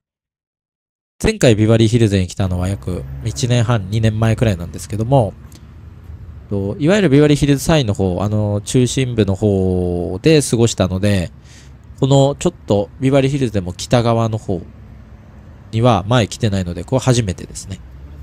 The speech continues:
まあ、公園です。びっくりしたのが、この公園の、なんか、公園の中の芝じゃなくて、その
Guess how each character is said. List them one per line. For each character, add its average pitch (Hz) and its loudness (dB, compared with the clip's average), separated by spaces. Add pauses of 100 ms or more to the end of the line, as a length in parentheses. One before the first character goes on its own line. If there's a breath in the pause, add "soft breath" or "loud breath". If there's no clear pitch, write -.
(1300)
ま 135 -2
あ、 - -2
公 107 2
園 92 -4
で 90 0
す。 - -6 (1500)
び - -4
っ - -10
く - -6
り 185 0
し - -2
た 131 4
の 107 2
が、 95 2 (300)
こ 156 0
の 175 -2
公 175 2
園 175 -2
の、 156 0
な 127 2
ん - -4
か、 - -2 (520 loud breath)
公 170 4
園 165 2
の 160 2
中 180 2
の 117 4
芝 110 4
じ 107 2
ゃ - 0
な 107 0
く - -12
て、 92 -10
そ 92 -8
の 90 -10